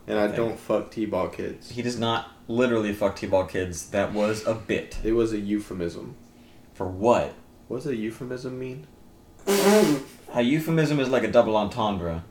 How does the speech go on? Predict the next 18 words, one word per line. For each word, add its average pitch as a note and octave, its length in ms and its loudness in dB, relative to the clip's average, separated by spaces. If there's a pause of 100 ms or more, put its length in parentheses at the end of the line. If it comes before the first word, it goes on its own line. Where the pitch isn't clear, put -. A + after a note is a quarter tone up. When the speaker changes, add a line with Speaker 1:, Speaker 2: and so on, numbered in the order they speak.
(140)
Speaker 1:
Yeah, A2 300 2
it G2 60 0
was A2+ 200 -2
just A#2+ 260 -8
a - 20 -8
euphemism G2+ 680 -6
for, F2+ 480 -4 (360)
uh, E2+ 260 0
hitting - 480 -6
the F#2 80 -8 (340)
ball F2+ 520 -2 (280)
in G2+ 240 -8
the, - 320 -16
the - 120 -16
T, G2+ 400 -10 (120)
T-ball F2 720 -4 (640)
rack F2 420 -6 (300)
ball, - 380 -6